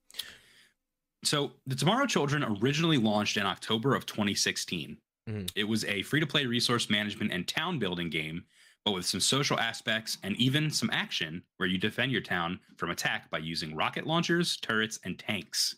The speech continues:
Speaker 2: Mm-hmm.
Speaker 1: However, it was shut down after just six months after it launched.
Speaker 2: Mm.
Speaker 1: Uh, Sony announced the title would be shut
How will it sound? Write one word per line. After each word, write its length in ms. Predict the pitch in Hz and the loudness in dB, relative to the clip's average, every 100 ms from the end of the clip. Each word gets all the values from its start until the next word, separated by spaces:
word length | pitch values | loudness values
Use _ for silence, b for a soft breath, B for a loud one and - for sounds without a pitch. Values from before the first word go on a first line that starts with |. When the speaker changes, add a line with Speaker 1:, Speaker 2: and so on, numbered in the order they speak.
| - | -8
Speaker 2:
Mm-hmm. 220 | 101 92 87 _ _ _ _ - | -10 -10 -10 _ _ _ _ -4
Speaker 1:
However, 320 | 117 151 156 | 2 2 4
it 80 | 113 | 2
was 220 | 104 95 | 2 2
shut 240 | - 175 - | 0 0 0
down 400 | 120 117 120 - | 0 0 -2 -2
after 240 | 98 - | -4 -4
just 380 | 90 90 - - | -2 0 2 2
six 320 | - 135 - - | 2 0 -4 -4
months 440 | - 95 87 76 - | -2 0 0 0 -2
after 300 | 87 - 92 | -2 0 -2
it 60 | |
launched. 440 | 80 76 73 - - _ _ _ | -2 -4 -4 -4 -6 _ _ _
Speaker 2:
Mm. 160 | - 101 | -6 -2
Speaker 1:
Uh, 120 | 87 | 0
Sony 440 | 80 - 110 110 110 | 2 2 4 2 2
announced 280 | 101 98 | 0 -2
the 80 | 95 | -4
title 320 | - 101 101 | -2 -2 0
would 160 | 95 87 | 0 0
be 240 | 87 78 - | -2 -4 0
shut 380 | - 101 90 | 2 2 -2